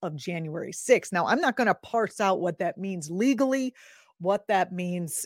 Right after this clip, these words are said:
to the case, and what it means that they're looking for, because other people on the Political Voices Network are doing a great job at that. I wanna focus on the fact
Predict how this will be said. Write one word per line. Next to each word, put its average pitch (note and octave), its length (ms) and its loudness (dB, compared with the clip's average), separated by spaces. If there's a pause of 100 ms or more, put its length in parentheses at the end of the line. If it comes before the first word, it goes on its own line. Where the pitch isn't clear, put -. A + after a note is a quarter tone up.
(140)
to G3 120 -2
the E3 120 2
case, A#3 440 0
and D#3 140 -4
what F3+ 160 0
it F3 100 -2
means F#3 220 -6
that E3 120 -16
they're E3 160 -6
looking F#3+ 500 -4 (100)
for, D#3 240 -2
because C4 440 0
other D4+ 260 4
people C#4 580 2 (240)
on G#3+ 140 0
the G#3+ 80 0
Political G#3 380 -2
Voices G3 400 0
Network F3+ 420 -6
are F3+ 60 -8
doing F3+ 360 -4
a F3 40 -8
great F3+ 400 -4
job E3 300 -4
at D3+ 120 -10
that. - 200 -6 (160)
I E4 160 6
wanna G#4 320 0
focus E3 360 -4
on F3+ 180 -2
the A#3+ 100 -4
fact E3 540 -4